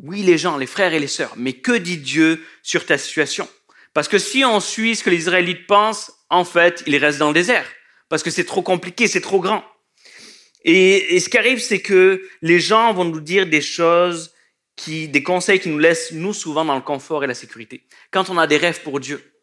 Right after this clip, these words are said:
souvent, ça prend du risque. Ça prend d'aller de l'avant, ça prend la foi.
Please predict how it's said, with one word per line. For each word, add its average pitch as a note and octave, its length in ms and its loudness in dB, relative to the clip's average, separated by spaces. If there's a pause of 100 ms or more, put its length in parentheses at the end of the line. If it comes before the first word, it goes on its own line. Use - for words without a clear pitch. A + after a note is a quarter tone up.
(260)
souvent, F3+ 800 -2
ça - 180 -2
prend D3+ 220 -4
du C3+ 140 -8
risque. - 400 -14 (420)
Ça C#3 220 -2
prend E3+ 200 0
d'aller D3+ 220 2
de C#3+ 40 0
l'avant, C#3 280 0
ça C#3+ 160 -2
prend F#3+ 200 2
la D3+ 120 2
foi. - 400 -10